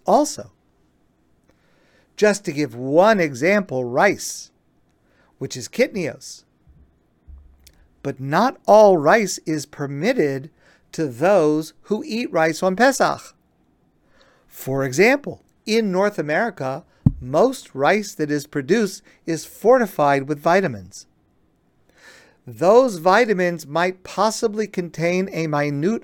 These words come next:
amount of actual chametz. So, unless you have investigated that this particular rice is free from any chametz,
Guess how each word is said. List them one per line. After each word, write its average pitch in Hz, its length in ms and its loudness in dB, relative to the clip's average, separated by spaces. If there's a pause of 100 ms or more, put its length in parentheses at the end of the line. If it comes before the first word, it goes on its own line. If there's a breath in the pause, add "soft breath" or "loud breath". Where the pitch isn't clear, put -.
amount 156 420 -2
of 156 140 -10 (120)
actual 190 520 -2
chametz. 277 680 -4 (1200 soft breath)
So, 151 520 2 (380 soft breath)
unless 160 680 0
you 208 160 -2
have 160 320 -2 (540)
investigated 147 1000 0
that 131 160 -12
this 190 200 -2
particular 240 800 -2
rice 180 440 0
is 139 260 -10
free 233 580 -4
from 147 380 -6 (240)
any 247 440 2
chametz, 165 1040 -4